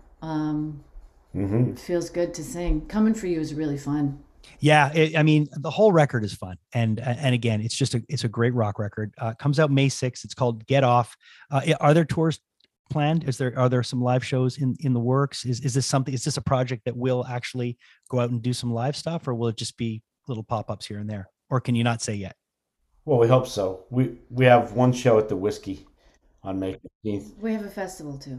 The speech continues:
Speaker 2: Oh, right. Uh, Welcome to Rockville, uh,
Speaker 3: Okay.
Speaker 2: in Florida on May twenty-second.
Speaker 1: We're working on other live dates.
Speaker 2: Yeah, we're hoping later this year. W-, we're looking, like,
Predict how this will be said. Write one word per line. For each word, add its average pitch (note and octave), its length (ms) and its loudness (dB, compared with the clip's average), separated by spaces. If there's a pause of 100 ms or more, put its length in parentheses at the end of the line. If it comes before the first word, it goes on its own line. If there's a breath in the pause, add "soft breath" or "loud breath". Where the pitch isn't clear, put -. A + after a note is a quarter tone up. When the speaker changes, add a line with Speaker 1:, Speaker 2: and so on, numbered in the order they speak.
(120)
Speaker 2:
Oh, B2+ 120 4
right. A2 320 4
Uh, G#2+ 320 0
Welcome A2 380 2
to F#2+ 40 -4
Rockville, F#2+ 680 -2 (220)
uh, F#2 300 -6
Speaker 3:
Okay. F#2 200 -4
Speaker 2:
in E2+ 180 -14 (400)
Florida G2 380 2
on F2 380 -2
May F2 140 -6
twenty-second. A#2 880 -4 (440 loud breath)
Speaker 1:
We're A#3+ 120 -8
working A3+ 380 -4
on D#3+ 120 -8
other D3+ 240 -8
live C3+ 280 -8
dates. B2+ 380 -14 (380)
Speaker 2:
Yeah, G#2+ 420 0
we're B2+ 140 4
hoping C#3 320 8
later B2+ 260 6
this A#2+ 240 -4
year. A2+ 400 2 (180)
W-, G2+ 160 -18 (180)
we're G2+ 400 -4 (760 soft breath)
looking, A2+ 380 -2
like, G2 320 0